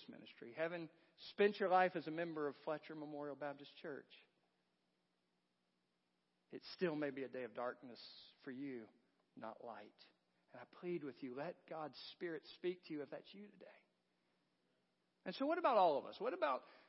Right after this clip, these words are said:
those who are maybe in that category, or maybe those who have let sin grab a stronghold in their life, have let drift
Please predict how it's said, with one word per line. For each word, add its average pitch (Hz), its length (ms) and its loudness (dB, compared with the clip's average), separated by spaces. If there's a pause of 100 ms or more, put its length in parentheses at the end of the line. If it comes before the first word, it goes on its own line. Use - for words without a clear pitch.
(120)
those 214 300 10
who 220 120 4
are 190 80 6
maybe 190 300 6
in 175 120 2
that 196 220 4
category, 233 580 4
or 196 100 2
maybe 254 300 0
those 226 240 2
who 208 120 0
have 170 100 0
let 170 180 4 (220)
sin 226 380 2 (360)
grab 170 220 6
a 160 40 2 (100)
stronghold 214 520 0
in 208 80 -2
their 202 140 0
life, 208 240 2 (280)
have 175 220 4
let 170 280 4
drift 180 380 8